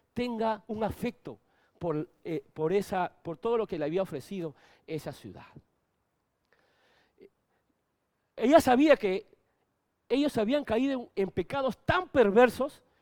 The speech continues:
porque había estado ahí cuando violaron a su propio marido Lot. Y ella aún tuvo un afecto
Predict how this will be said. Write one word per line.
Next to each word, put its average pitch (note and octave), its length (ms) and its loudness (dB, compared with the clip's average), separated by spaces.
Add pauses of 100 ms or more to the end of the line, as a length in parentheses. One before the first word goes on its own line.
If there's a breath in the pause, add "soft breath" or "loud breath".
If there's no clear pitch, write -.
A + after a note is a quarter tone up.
(220)
porque D#3 300 -6
había B3 220 -2
estado A3 320 -2
ahí A#3+ 160 -2
cuando F3 340 -4
violaron F#3+ 440 -2
a D3+ 60 -6
su C#3 140 -12
propio G#3+ 340 -6
marido D3+ 360 -6
Lot. B2+ 220 -10 (960)
Y D#3+ 180 -8
ella A#3+ 260 -6 (140)
aún G3+ 340 -10 (320)
tuvo E3 220 -6
un F3+ 120 -6
afecto F3 440 -10